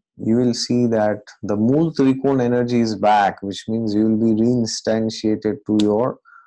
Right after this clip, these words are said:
faith, because the sign gives you belief and faith, and the house gives you the results, okay? So many times people ask me, "A debilitated planet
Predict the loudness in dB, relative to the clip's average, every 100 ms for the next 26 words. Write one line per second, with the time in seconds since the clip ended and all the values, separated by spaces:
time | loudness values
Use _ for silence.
0 | _ _ _ 0 4 4 2 0 -4 -4
1 | -2 0 -2 -2 -4 -2 0 0 2 0
2 | 0 0 2 0 0 -2 0 0 -2 -2
3 | 2 4 4 2 -2 -4 -4 -6 -2 0
4 | 0 -2 -10 -8 -4 -2 0 2 2 2
5 | 0 0 0 0 2 0 0 0 2 2
6 | 0 -10 -12 -10 -4 -4 -4 -8 _ -20
7 | -20 _ -6 -2 0 0 0 -2 -2 -4
8 | 0 2 2 0 -6 -6 -4 -2 0 2
9 | 2 2 0 0 -4 -2 -2 0 -4